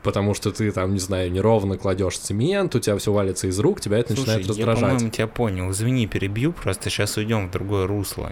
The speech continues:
Speaker 2: Нет, а, я просто хочу разделить то, что есть деятельность какая-то, которой тебе нравится заниматься, которой ты горишь, которую ты, а, считаешь важной, и ты вкладываешь туда на сто пятьдесят там, или на сто двадцать, или на сто процентов.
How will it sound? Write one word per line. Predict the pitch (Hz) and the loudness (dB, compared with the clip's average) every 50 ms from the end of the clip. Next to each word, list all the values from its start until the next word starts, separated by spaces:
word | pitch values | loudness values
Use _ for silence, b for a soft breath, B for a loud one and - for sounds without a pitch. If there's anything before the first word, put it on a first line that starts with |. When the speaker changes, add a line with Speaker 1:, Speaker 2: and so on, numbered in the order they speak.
| - | -4
Speaker 2:
Нет, | - 117 117 101 90 - - - | 0 0 0 0 0 -4 -8 -6
а, | - 98 98 95 95 90 - - - - - - | -4 -2 -2 -2 -2 -4 -6 -10 -14 -14 -8 -4
я | 98 95 98 95 | -2 -2 -2 0
просто | - 117 120 - - - | 0 -2 -4 -2 -4 -4
хочу | - 113 104 - 117 113 | -4 -4 -4 -2 -2 -2
разделить | 110 107 95 101 101 95 123 160 180 - - | -2 -2 -2 -2 -2 -2 -2 -2 -4 -4 -4
то, | - 104 90 | -2 -2 -2
что | - - - | -2 -4 -6
есть | 90 92 101 110 110 - - - - 107 | -4 -2 0 0 -2 -2 -4 -8 -6 -2
деятельность | 113 127 156 175 - 117 101 92 90 - - | 0 0 0 0 -2 -4 -4 -4 -4 -6 -6
какая-то, | - 101 92 - 104 95 90 - - | -6 -6 -4 -2 -2 -2 -2 -4 -6
которой | - - - - - 110 107 | -8 -8 -6 -6 -4 -6 -4
тебе | - 107 95 101 | -6 -4 -4 -2
нравится | 92 90 98 117 135 135 - 123 | -2 -2 0 -2 -2 -2 -2 -2
заниматься, | 110 113 110 110 107 104 98 90 82 - 82 | -2 -2 0 0 0 0 0 -2 -2 -4 -6
которой | - - 87 92 95 98 | -6 -6 -4 -2 -2 -2
ты | 92 - 92 | -4 -4 -6
горишь, | 90 92 98 104 101 104 92 78 - - - - B B B B B B B - | -4 -2 0 0 0 0 0 -2 -4 -8 -10 -14 B B B B B B B -8
которую | - 101 - - 110 113 113 107 104 98 98 90 - B B B B B B B B B - | -8 -4 -2 0 0 2 2 2 2 2 0 0 -4 B B B B B B B B B -2
ты, | - 113 117 120 120 117 107 - - | 0 0 2 2 2 2 0 0 -2
а, | - - 90 90 87 85 | -4 -4 -2 0 -2 -2
считаешь | - - 95 - 95 104 117 113 - | -2 -4 -4 -2 0 0 0 0 -2
важной, | 104 98 98 98 92 87 87 92 90 90 92 | -2 0 2 2 2 0 -2 -2 -4 -4 -4
и | |
ты | 90 - 101 | -2 -4 -4
вкладываешь | - - - 92 92 92 101 101 101 - - | -4 -4 -6 -4 -4 -2 -2 -4 -4 -4 -4
туда | - 87 95 95 | -4 -4 -2 -2
на | 98 92 | -2 -4
сто | - - - 101 101 101 98 95 90 87 - - | -6 -6 -4 -2 -2 0 0 0 -2 -4 -6 -10
пятьдесят | - 87 87 90 - - - 104 110 - - | -8 -6 -6 -6 -4 -2 0 0 0 -2 -4
там, | - - 90 87 87 | -6 -6 -6 -6 -6
или | 82 80 | -6 -8
на | 82 82 80 | -10 -10 -10
сто | - - - 95 | -10 -10 -10 -8
двадцать, | 85 87 101 110 110 - - | -6 -2 -2 -2 -2 -4 -6
или | - - 95 95 | -6 -6 -4 -4
на | 95 82 80 - | -4 -6 -6 -8
сто | - - 110 104 | -6 -4 -4 -2
процентов. | - - 90 - - - 90 85 85 - - | -2 -4 -6 -6 -6 -8 -8 -8 -8 -10 -14